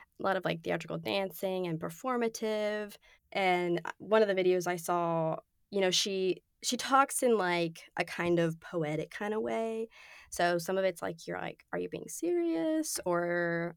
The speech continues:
you know, it's hard to tell, uh, what she's trying to say, really. And a lot of people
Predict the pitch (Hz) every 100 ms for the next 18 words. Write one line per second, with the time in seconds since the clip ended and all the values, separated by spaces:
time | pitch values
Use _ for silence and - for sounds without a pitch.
0 | - 190 175 175 - 196 - 262 277 247
1 | 220 - 185 170 160 160 165 - - _
2 | 180 165 160 156 170 165 - - _ _
3 | _ - - - - 175 165 - - -
4 | - 202 180 175 170 165 170 175 160 170
5 | 165 165 165 165 - - 202 202 226 220
6 | 208 185 180 180 175 165 170